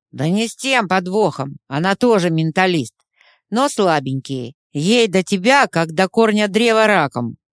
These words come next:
Артефактор начал настраивать два компактных левитатора. «Хочешь, чтобы я через неё наладил канал и залез в мозги курьера?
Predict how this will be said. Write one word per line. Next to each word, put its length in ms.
Артефактор 680
начал 380
настраивать 680
два 220
компактных 680
левитатора. 800
«Хочешь, 480
чтобы 280
я 180
через 340
неё 460
наладил 520
канал 520
и 80
залез 420
в 60
мозги 420
курьера? 720